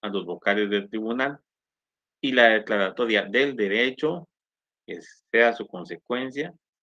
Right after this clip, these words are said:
a los jueces de trabajo, por si aquellos no lograran ponerse de acuerdo, este, es decir, el juez de trabajo, decidirá la discordia ante las cuestiones que conoce el tribunal, es decir, los puntos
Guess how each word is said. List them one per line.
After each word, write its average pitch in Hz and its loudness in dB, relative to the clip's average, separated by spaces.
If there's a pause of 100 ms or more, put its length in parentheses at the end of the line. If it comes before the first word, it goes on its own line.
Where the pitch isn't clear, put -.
(600)
a 98 -4
los 95 -8
jueces 110 -4
de 107 -2
trabajo, 131 -4 (760)
por 143 -2
si 156 0
aquellos 127 2
no 127 -4
lograran 117 0
ponerse 101 -8
de 104 0
acuerdo, 127 -4 (720)
este, 131 -2
es 82 -10
decir, 98 -6
el 95 -4
juez 90 -10
de 90 -8
trabajo, 123 -2 (360)
decidirá 107 -2
la 110 -2
discordia 117 -4 (1080)
ante 110 -4
las 107 -4
cuestiones 107 -8 (420)
que - -16
conoce 104 -4
el 104 -6
tribunal, 87 -10
es 90 -6
decir, 104 -8
los 107 -6
puntos 107 -8